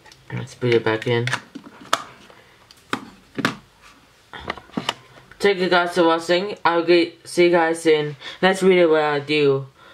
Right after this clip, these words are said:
a review, sometimes a reviews, reviews, uh, now a review on this day. Um, reviews, incoming calls, and of course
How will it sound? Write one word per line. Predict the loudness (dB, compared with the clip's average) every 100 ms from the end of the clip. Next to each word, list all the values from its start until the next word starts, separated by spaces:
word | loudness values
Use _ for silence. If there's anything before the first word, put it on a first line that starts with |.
| _ _ _ _ _ -2
a | 2
review, | 2 2 2 2
sometimes | 0 0 0 0
a |
reviews, | -2 -2 2 4 2 0 -10 -16 -20 _ _ _ _ _
reviews, | -4 2 4 4 2 0 -12 -20 _
uh, | -2 0 0 0
now | 0 0 2
a | 0 -2
review | -4 0 0
on | 0
this | -2 0
day. | 2 2 -4 -16 -20 -20 -20 -20 _ _ _ -16 -2
Um, | 0 2 2 0 -2 -6 -4
reviews, | -2 2 2 4 2 0 -8
incoming | -4 -2 0 0 2
calls, | 2 2 2 2
and | 2 2 0 0
of | 0 -2 -8
course | -6 2 4 2 0 -12 -14 -16